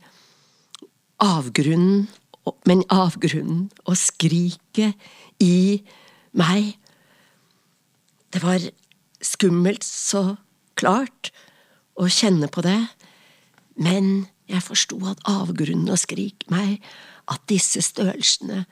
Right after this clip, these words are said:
kunne jeg undersøke med skriften. For meg er Fosses forfatterskap en sammenhengende undersøkelse av vår forunderlige,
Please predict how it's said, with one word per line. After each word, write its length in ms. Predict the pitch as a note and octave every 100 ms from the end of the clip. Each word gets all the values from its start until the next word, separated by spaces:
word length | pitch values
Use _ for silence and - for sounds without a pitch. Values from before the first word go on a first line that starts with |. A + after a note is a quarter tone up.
| _ _ -
kunne 240 | - E3 F3
jeg 400 | D3+ D3 E3+ F3+ _ _ _ -
undersøke 920 | - C#3+ D#3+ - - D2+ - - D3 - _ _ _ _ _
med 120 | - -
skriften. 600 | - C3 - - E3+ - _ _ _ - - - - - - -
For 200 | G3 G3
meg 380 | F3+ G#3 A3+ -
er 200 | E3+ F#3+
Fosses 640 | - G3+ - - D3+ - -
forfatterskap 920 | G3 F3+ - D3+ D#3 - G#3+ - - - _ _ _ - -
en 120 | F3+ F3+
sammenhengende 1040 | - G#3 G3 C#3+ C#3 E3 F3+ E3+ F3+ F#3 A3
undersøkelse 1120 | F#3+ D3+ C#3+ C#3 - D3+ - D#3 - F#3 G3 - - - - - F3+
av 240 | F3+ E3+
vår 280 | F3 F#3 E3+ - - _ _ _ _ _ _ _ -
forunderlige, 1040 | - - C#3+ F3+ E3+ D#3 E3 - - C3+